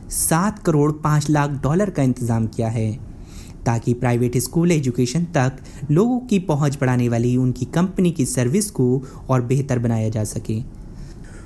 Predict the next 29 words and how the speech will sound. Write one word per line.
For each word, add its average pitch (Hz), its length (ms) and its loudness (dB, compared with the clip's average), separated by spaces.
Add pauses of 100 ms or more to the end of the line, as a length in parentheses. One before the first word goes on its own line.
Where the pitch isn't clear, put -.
(140)
वॉशिंगटन 240 520 4
में 247 220 4
पली 160 220 4
बड़ी 151 260 4
कैटी 131 340 2
टेलर 160 380 2
मैसाचुसेट्स 147 1080 0
इंस्टीट्यूट्स 220 640 2
of 143 180 0
टेक्नोलॉजी 147 640 2
बॉस्टन 131 440 0
में 131 280 2
पढ़ 127 140 2
चुकी 120 360 -2
हैं। 113 420 -4 (600)
वह 123 160 2
दो 123 180 2
हज़ार 120 260 0
सोलह 139 340 2
में 180 240 2
भारतीय 131 360 0
किसानों 120 380 0
की 120 160 -4
मदद 143 340 2
के 165 80 -2
लिए 151 180 2
चलाए 123 340 0
जा 127 220 0
रहे 170 340 2